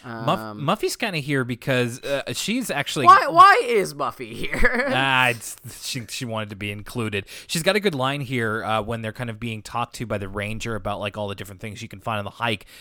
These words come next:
Speaker 1: She says, "I think it's time for you to expand your retail horizons." And she has this, like, gadget that she picked up from a place called the Sherpa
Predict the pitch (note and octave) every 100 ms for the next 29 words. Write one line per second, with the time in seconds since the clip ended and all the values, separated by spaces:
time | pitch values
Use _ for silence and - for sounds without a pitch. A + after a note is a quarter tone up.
0 | - - - C#3 - B2+ A#2+ - - F3
1 | - F3 D3+ C#3+ C3+ B2+ C3+ A#2 - -
2 | C3 C#3 B2+ A2 F#2 A2 A#2 - B2 A2
3 | - G2 F#2+ G2+ A2+ G#2+ F#2 G2 - -
4 | - - - - B2 A#2+ - B2+ B2 B2
5 | C3 A#2+ B2 G#2 - A2+ A2+ A#2+ A#2+ A#2
6 | - A#2 - - B2+ A#2 B2 A2 - D3+
7 | - - C#3+ C#3 B2+ - - A#2+ A#2 -
8 | - C3+ - D3